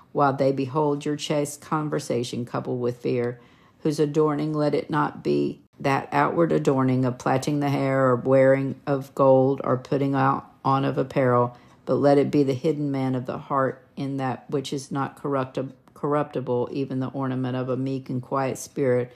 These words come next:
which is in the sight of God a great price. For after this manner in the old time the holy women also who trusted in God adorned themselves, being in subjection unto their own husbands, even as Sarah obeyed Abraham,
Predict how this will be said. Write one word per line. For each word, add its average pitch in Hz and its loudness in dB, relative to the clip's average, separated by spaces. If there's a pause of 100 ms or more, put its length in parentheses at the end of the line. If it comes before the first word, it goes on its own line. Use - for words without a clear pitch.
(320)
which 135 -4
is 135 -2
in 139 -4
the 131 -2
sight 135 -4
of 135 -4
God 127 -2
a - -8
great 131 -2
price. 127 -6 (640)
For - -2
after 139 0
this 156 0
manner 135 0
in 135 -2
the 131 -2
old 135 0
time 127 0
the 120 0
holy 139 2
women 127 0
also 131 2
who 131 -2
trusted 135 -2
in 123 0
God 131 4
adorned 139 0
themselves, 131 0 (340)
being 143 4
in 147 2
subjection 139 0
unto 131 0
their 135 4
own 139 0
husbands, 131 0
even 135 -2
as 131 -4
Sarah 135 4
obeyed 127 4
Abraham, 127 2